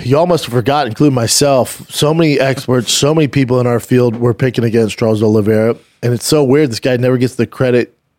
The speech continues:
that he deserves, because if you look at his resume, his strength of schedule of fighters that he beat, his, his reign at the, the lightweight division when he was champion, the, the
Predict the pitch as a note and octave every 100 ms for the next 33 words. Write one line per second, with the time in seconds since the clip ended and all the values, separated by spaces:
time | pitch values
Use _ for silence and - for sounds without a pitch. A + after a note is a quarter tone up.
0 | - A#2 A2+ G2 G#2+ G2 C#3 D3+ A#2 A2
1 | - - A2+ A#2+ - B2 A#2 A2+ - -
2 | _ _ _ _ _ _ _ _ _ _
3 | _ C#3+ B2+ E3+ A3+ A#3 F#3 C#3+ D#3 A2
4 | C3 B2+ A2+ G#2+ F#2+ F#2+ D3 - D#3 D#3
5 | C#3+ A#2 - C3+ B2+ A2 G2 F#2+ - B2+
6 | B2+ B2 A2+ F2 B2 G#2+ G2 A#2 G#2 -
7 | G#2 A#2 G2+ - A#2 G2+ G#2 C3 D3+ C3+
8 | A#2 - A2+ G#2+ G2+ A2 G2 B2 A2+ A2+
9 | A#2 B2 C3 A#2+ A2+ G#2+ A2+ A2 G2+ F#2
10 | - B2 A2 G#2 G2+ F#2 - - _ -
11 | A2+